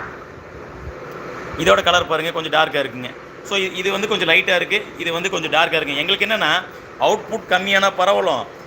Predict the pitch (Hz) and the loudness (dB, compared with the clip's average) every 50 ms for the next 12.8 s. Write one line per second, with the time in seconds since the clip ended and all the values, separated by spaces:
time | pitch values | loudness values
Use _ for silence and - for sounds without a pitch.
0 | - - 131 151 175 196 214 208 196 175 170 190 180 - 196 180 - 170 165 170 | -8 -4 -2 0 2 2 4 4 6 6 4 2 0 -4 -6 -2 0 0 2 2
1 | 175 175 180 175 - 156 156 151 143 135 135 160 202 - - - - - - 139 | 2 0 0 2 2 2 2 2 2 0 0 0 -2 -2 -6 -12 -14 -4 0 2
2 | 165 214 226 - - 160 160 160 - 240 - - 247 254 - 196 170 175 190 202 | 4 4 4 4 2 2 2 4 2 0 0 -2 -4 -2 2 4 6 6 6 4
3 | 196 202 196 185 180 180 180 170 160 160 151 156 185 226 220 - - - - - | 4 0 0 0 2 0 0 0 -2 -4 -2 -2 -2 -2 -2 -6 -12 -18 -18 -6
4 | - 147 170 - - 220 214 214 - 202 196 190 175 175 175 175 180 170 151 123 | -2 0 0 0 2 2 2 2 0 0 0 2 2 2 2 4 4 4 4 4
5 | 107 - - 127 151 175 208 226 220 202 214 226 233 196 190 180 180 170 165 190 | 0 -4 -4 -2 0 0 0 0 0 0 0 0 2 2 2 2 2 0 0 0
6 | 214 202 - - - - 151 165 165 156 165 165 160 165 175 202 220 208 185 175 | 0 0 -2 -8 -12 -10 -8 -6 -6 -6 -4 0 0 2 2 4 4 4 4 4
7 | 196 202 196 196 175 160 156 160 151 139 131 139 160 170 - - - - - - | 4 4 4 4 4 2 0 -2 -2 0 0 0 0 0 -2 -8 -16 -18 -16 -12
8 | - 165 165 160 170 196 214 208 202 196 170 175 175 170 180 190 175 156 165 180 | -8 -4 -2 0 0 2 2 0 0 2 2 2 2 4 4 4 4 4 2 2
9 | 185 - 180 170 165 165 185 185 170 156 156 170 175 170 160 151 156 147 143 139 | 2 2 2 2 2 2 2 0 0 0 -2 -4 -4 -2 0 0 0 0 2 2
10 | 156 170 156 147 147 147 143 - 147 143 147 160 165 151 175 170 147 151 156 - | 4 6 6 6 4 0 -2 2 4 4 4 4 2 2 2 4 4 4 2 2
11 | 160 156 147 143 165 175 - 151 165 165 156 151 156 151 143 147 143 160 175 156 | 0 -2 -2 -2 -4 -2 -2 -4 -4 -4 -4 -2 -2 -2 0 0 0 0 -2 -2
12 | 139 147 156 - 151 147 147 139 135 135 147 143 135 131 127 117 | -2 -4 -6 -4 -2 0 0 0 2 4 4 4 2 2 -2 -8